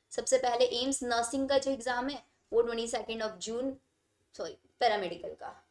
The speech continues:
नर्सिंग का eighth of June में, रिजल्ट ट्वेंटी सेवन तक आ जाएगा। आता नहीं है वैसे, वो लिख के दे रहा है, आता नहीं है। ठीक है,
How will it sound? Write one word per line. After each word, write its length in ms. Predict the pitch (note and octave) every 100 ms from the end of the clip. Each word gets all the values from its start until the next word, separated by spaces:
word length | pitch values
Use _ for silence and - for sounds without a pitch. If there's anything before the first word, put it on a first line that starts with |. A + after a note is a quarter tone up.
| -
नर्सिंग 440 | A3+ A#3+ D#4 D4
का 220 | E4 E4 E4 - -
eighth 260 | A3 G#3+ G3+
of 100 | F#3
June 260 | F#3 F3
में, 120 | F3 F3 - _ G3+
रिजल्ट 460 | A3 C4+ D4+ D4
ट्वेंटी 200 | C4 A3+
सेवन 320 | A3 A#3 A3 A#3
तक 60 | C4
आ 60 | B3+
जाएगा। 200 | B3 B3
आता 340 | A#3 G3+ -
नहीं 180 | A3 G#3
है 60 | G3
वैसे, 220 | F#3+ C4+
वो 200 | C4+ G3
लिख 320 | - F#3 -
के 100 | -
दे 140 | G3+ F#3
रहा 120 | F#3
है, 160 | - - _
आता 240 | - -
नहीं 180 | - - _
है। 60 | _ _ _ _
ठीक 140 | A#3+
है, 80 | A#3